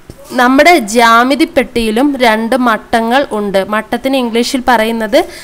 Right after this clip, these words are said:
സെറ്റ് സ്ക്വയർ എന്നാണ്. ഓക്കെ, അപ്പോൾ ഇംഗ്ലീഷിൽ എങ്ങനെ പറയാം? രാമു is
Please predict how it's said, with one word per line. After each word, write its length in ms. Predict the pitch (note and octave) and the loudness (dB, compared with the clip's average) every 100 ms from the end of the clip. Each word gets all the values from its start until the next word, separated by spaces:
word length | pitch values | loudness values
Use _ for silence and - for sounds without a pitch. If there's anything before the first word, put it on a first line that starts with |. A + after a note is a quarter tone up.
| - - - | -18 -6 2
സെറ്റ് 280 | C#4 C#4 - | 2 2 -8
സ്ക്വയർ 440 | - B3+ A3+ C4 - D4+ | -6 -4 -2 -4 -2 -2
എന്നാണ്. 360 | C#4 A3+ F#3 - - | 0 0 -2 -6 -8
ഓക്കെ, 200 | F#3 C4 F3+ - - - - - - - - - - - - - - G#3+ | -4 -4 -4 -10 -20 -20 -20 -20 -20 -20 -20 -20 -20 -20 -20 -20 -10 0
അപ്പോൾ 140 | G#3 A3+ | 0 2
ഇംഗ്ലീഷിൽ 380 | A3+ A#3+ - A#3+ | -2 -2 -2 -2
എങ്ങനെ 180 | A3+ A3+ | 0 0
പറയാം? 300 | A3 A3+ D4 F4 - - - - - | 2 2 2 0 -10 -20 -20 -10 0
രാമു 280 | B3 B3+ D4 E4 | 2 4 4 4
is 100 | F#4+ | 2